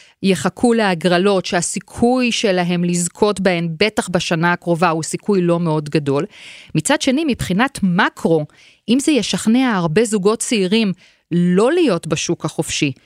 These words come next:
ושוב לחזור ולהמתין על הגדר לשנה, שנתיים, שלוש הקרובות, עד שהם יזכו בהגרלה, יכול להיות שזה יהיה גורם ממתן על השוק, כי בעצם באופן טבעי זה יפחית את הביקוש. לא בטוחה שזה מה שיקרה, אבל מבחינה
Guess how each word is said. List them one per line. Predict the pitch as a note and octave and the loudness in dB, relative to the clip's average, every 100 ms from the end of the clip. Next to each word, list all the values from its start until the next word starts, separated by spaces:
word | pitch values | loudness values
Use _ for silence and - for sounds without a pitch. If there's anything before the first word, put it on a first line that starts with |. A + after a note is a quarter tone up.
| _ _ C#3+ | _ _ -2
ושוב | D#3 - C#4+ D4 | -2 0 0 0
לחזור | A#3 - F#3+ E3 A#3+ C4+ G3+ | 0 0 -2 0 0 0 0
ולהמתין | G#3 G3 F3 F3 - C4 C4+ | 0 0 -2 -4 -2 0 2
על | C4 | 0
הגדר | F#3+ E3+ F3 E3 G#3+ F#3+ D#3+ - - - | 0 0 0 2 2 0 -4 -8 -10 -4
לשנה, | F3 - F3+ A3 A3+ | -2 0 0 0 0
שנתיים, | - F3+ A3+ A3 G#3 | -2 -2 0 0 0
שלוש | F#3+ F#3+ G#3 | 0 0 0
הקרובות, | A3 G3 F#3+ G#3+ G3+ | 0 0 0 0 0
עד | G3+ | 0
שהם | A#3+ G3+ | 0 0
יזכו | G3 - A#3 | -4 -2 0
בהגרלה, | A3+ G#3+ G3 A3+ G4 E4+ - _ | 2 0 0 0 0 -4 -14 _
יכול | F#3+ F3+ - A3+ | -2 0 0 2
להיות | A3 G3+ | 2 0
שזה | - E3+ | -2 0
יהיה | F3 F3+ | 0 0
גורם | E3+ E3 F3+ | 0 0 2
ממתן | F3 E3+ D#3+ G3 | 0 -2 -2 0
על | F#3+ F#3 | 0 0
השוק, | - F4+ - - _ | 0 0 -2 -12 _
כי | - | -2
בעצם | F#3+ F#3+ G3 A3 | 2 0 0 0
באופן | F3+ F3 - F3+ | 2 0 0 -2
טבעי | - D#3 A3 | -2 -2 -2
זה | G3 | 0
יפחית | D#3+ D3 - E3 D#3 | -2 -2 -4 -4 -2
את | - | -2
הביקוש. | D3 C#3+ - F#4+ F#4+ - _ _ | -2 -2 0 0 -2 -8 _ _
לא | G#3 G#3 A#3+ | 0 2 2
בטוחה | C#4 - B3+ A#3 | 0 -4 -2 -2
שזה | A#3 G#3+ G#3+ | -2 -2 0
מה | A3+ | -2
שיקרה, | - G#3 - D#4+ G#4+ F4 - - _ - | -2 -4 -2 0 0 -2 -10 -20 _ -4
אבל | A3+ A3 | 0 0
מבחינה | A3+ - B3 | -2 0 0